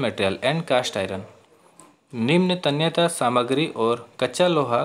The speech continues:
काटने के लिए निम्नलिखित में से कौन सा काटने के उपकरण धातु का उपयोग किया जाता है? ऑप्शन ए, सॉरी, ऑप्शन ए नहीं होगा, ऑप्शन डी। Answer is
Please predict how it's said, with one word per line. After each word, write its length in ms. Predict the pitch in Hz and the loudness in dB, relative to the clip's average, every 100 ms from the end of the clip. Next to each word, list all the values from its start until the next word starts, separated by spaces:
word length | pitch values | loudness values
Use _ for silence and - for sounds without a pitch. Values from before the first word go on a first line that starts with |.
| - | 0
काटने 340 | 117 - 165 170 | -2 0 -4 -2
के 100 | 135 | 0
लिए 220 | 104 135 | -2 -4
निम्नलिखित 680 | 127 151 175 175 180 175 117 | -2 2 2 0 -4 -4 -4
में 120 | 104 | -4
से 220 | - 135 - - - - | -2 -6 -8 -20 -20 0
कौन 220 | 143 175 | 2 2
सा 160 | 175 175 | 2 2
काटने 300 | 135 117 147 156 | 2 0 -2 0
के 100 | 165 | 0
उपकरण 420 | 127 120 123 147 | 0 0 0 0
धातु 300 | 117 - 147 | -4 -2 0
का 160 | 160 | 0
उपयोग 420 | 143 110 117 147 147 | 0 -2 -2 -2 2
किया 160 | 135 | 2
जाता 280 | 117 95 101 | 2 0 -2
है? 180 | 101 - - _ _ _ - | -8 -10 -18 _ _ _ -2
ऑप्शन 320 | 113 - 110 - | -2 0 -4 -4
ए, 200 | 113 170 - - _ _ _ _ _ _ _ _ _ 175 180 196 196 190 175 165 _ _ _ _ _ _ _ _ _ _ | -6 -6 -12 -20 _ _ _ _ _ _ _ _ _ -20 -20 _ _ _ _ _ _ _ _ _ _ _ _ _ _ _
सॉरी, 320 | - 113 110 170 | -4 -2 -2 -2
ऑप्शन 320 | 120 - 151 139 | -4 -2 -6 -4
ए 120 | 120 | -4
नहीं 240 | 127 107 104 | -2 -4 -4
होगा, 340 | 101 - 107 - _ _ _ _ _ _ _ _ _ - | -8 -14 -16 -20 _ _ _ _ _ _ _ _ _ -6
ऑप्शन 400 | 113 - 151 135 | -6 -4 -4 -4
डी। 140 | 104 95 101 _ _ _ _ _ _ _ _ _ _ _ _ _ _ _ _ _ _ _ | -6 -8 -14 _ _ _ _ _ _ _ _ _ _ _ _ _ _ _ _ _ _ _
Answer 280 | 113 110 110 | -4 -2 -4
is 200 | 160 | -4